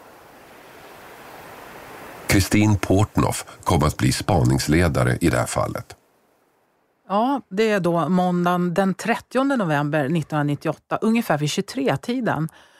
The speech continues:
Speaker 2: så kommer det två stycken, eh, killar och går längs med Söder Mälarstrand och de börjar närma sig Slussen. Och, eh,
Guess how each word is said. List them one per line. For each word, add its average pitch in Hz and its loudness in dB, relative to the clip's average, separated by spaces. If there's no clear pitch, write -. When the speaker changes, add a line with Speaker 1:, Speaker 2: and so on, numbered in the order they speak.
Speaker 2:
så - -4
kommer 175 2
det 175 2
två 151 -2
stycken, 143 -4
eh, 139 -4
killar 80 -2
och - 0
går - 0
längs 139 -2
med 135 0
Söder 151 0
Mälarstrand 139 -4
och 165 -8
de 175 2
börjar 165 2
närma 143 0
sig 156 -4
Slussen. - -4
Och, - -2
eh, 196 2